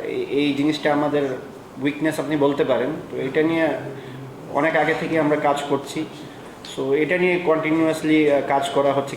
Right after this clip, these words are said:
কিভাবে আরও ইমপ্রুভ করা যায়, উইকেট, উইকেট না হারিয়ে কিভাবে কন্টিনিউয়াসলি রান রেটটা ইমপ্রুভ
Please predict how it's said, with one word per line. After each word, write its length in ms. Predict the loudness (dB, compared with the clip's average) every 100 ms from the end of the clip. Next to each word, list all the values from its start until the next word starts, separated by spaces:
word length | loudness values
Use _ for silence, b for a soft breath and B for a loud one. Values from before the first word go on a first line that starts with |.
| -2
কিভাবে 340 | 2 4 4
আরও 140 | 4 2
ইমপ্রুভ 260 | 0 -2 -2
করা 180 | 0 2
যায়, 160 | 0 0
উইকেট, 340 | -2 -2 -2 -6 -6
উইকেট 320 | -4 -2 -2
না 220 | 0 0
হারিয়ে 320 | 0 0 0 0
কিভাবে 360 | 0 -2 0
কন্টিনিউয়াসলি 920 | -2 -4 -4 -4 0 0 -2 -4 -4 -4
রান 440 | -4 0 0 0
রেটটা 300 | -2 -4 -2
ইমপ্রুভ 260 | -2 -4